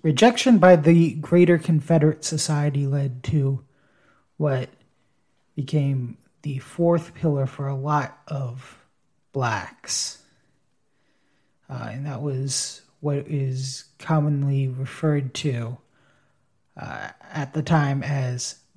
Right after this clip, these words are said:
becoming white. This, you know, as I said, was driven by a desire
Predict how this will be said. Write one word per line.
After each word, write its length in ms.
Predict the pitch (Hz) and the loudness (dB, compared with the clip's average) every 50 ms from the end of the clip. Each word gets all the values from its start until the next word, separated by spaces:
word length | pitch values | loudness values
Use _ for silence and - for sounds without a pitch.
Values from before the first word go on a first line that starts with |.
| 151 147 | -4 0
becoming 760 | 139 151 131 - - 180 180 170 165 165 156 156 147 135 123 | 0 0 0 4 6 8 10 10 10 10 10 8 8 6 4
white. 560 | 110 143 - 127 113 - - _ - - - - _ _ _ _ _ _ _ _ _ _ _ _ _ _ _ _ _ _ _ _ _ _ _ _ _ _ _ _ _ _ _ _ _ _ _ _ _ _ _ _ | 2 0 0 0 -2 -6 -10 _ -12 -12 -12 -14 _ _ _ _ _ _ _ _ _ _ _ _ _ _ _ _ _ _ _ _ _ _ _ _ _ _ _ _ _ _ _ _ _ _ _ _ _ _ _ _
This, 680 | 156 139 165 175 165 - - - - - - - - - _ _ _ _ _ _ _ _ _ _ _ _ _ _ _ _ _ _ | -4 0 2 4 4 4 2 0 -2 -4 -6 -8 -12 -18 _ _ _ _ _ _ _ _ _ _ _ _ _ _ _ _ _ _
you 80 | 160 139 | -6 -6
know, 340 | 127 120 117 139 147 - _ _ _ 185 170 | -6 -6 -8 -10 -12 -14 _ _ _ -8 -6
as 140 | 160 143 151 | -4 -2 0
I 120 | 151 143 | 0 0
said, 280 | 139 - 170 147 139 135 | 0 0 0 0 0 0
was 300 | 143 143 131 139 139 143 | 0 -2 -2 -4 -8 -8
driven 400 | 139 151 165 165 156 180 165 156 | 0 2 2 4 4 4 2 4
by 340 | 156 156 156 151 151 147 - | 6 6 6 6 4 2 0
a 160 | - 151 143 147 | 0 0 2 2
desire 1120 | 139 160 156 151 139 127 127 - - 160 151 147 151 156 151 143 131 120 117 120 117 - | 6 8 8 8 8 4 0 2 6 8 8 8 8 8 8 6 4 2 -2 -6 -10 -12